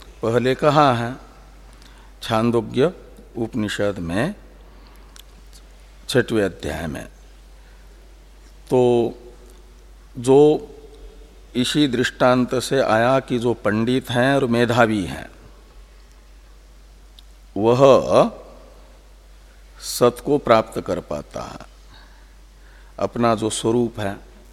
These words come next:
जिससे अनादिकाल से अलग हुआ है, अविद्यादि अपहर्ताओं ने उसका अपहरण करके ये शरीर रूपी जंगल में ला करके छोड़ा है,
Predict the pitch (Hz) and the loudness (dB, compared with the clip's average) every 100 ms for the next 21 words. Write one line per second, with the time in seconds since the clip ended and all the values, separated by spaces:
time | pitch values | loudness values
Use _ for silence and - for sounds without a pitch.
0 | - - 95 113 - - 156 170 - - | -20 -16 -8 -6 -4 0 0 0 -10 -20
1 | - - 107 113 117 117 110 104 104 104 | -18 -6 -2 0 0 0 -4 -2 -2 -2
2 | 127 127 - 101 120 113 104 101 101 98 | -4 -4 -4 -2 0 -2 -4 -4 -2 -2
3 | 95 - - - - - - - - 104 | -6 -12 -18 -20 -20 -20 -20 -20 -8 -4
4 | 113 120 - 113 110 120 156 185 - - | 0 -2 0 0 2 0 -4 -6 -16 -20
5 | - - - - 113 113 113 110 - 107 | -20 -20 -18 -2 -2 0 -2 -2 -2 -2
6 | 104 113 131 101 - 110 104 - 113 113 | 0 -2 -4 -8 -6 -2 -2 -4 -4 -4
7 | 110 98 95 117 170 - - - - - | -4 -6 -6 -6 -6 -8 -20 -20 -20 -20
8 | - - - - - - - - 113 110 | -20 -20 -20 -20 -20 -20 -20 -4 0 2
9 | 107 87 - - 113 127 113 110 107 - | 2 0 -6 -2 0 2 0 -2 -4 -2
10 | 120 190 - - - - - - 95 113 | -4 -4 -10 -20 -20 -20 -18 -10 -4 -2
11 | 113 113 113 123 110 101 - 113 127 113 | 0 0 0 0 0 0 -2 -6 -6 -6
12 | - 139 127 110 107 98 | -2 0 0 0 -6 -12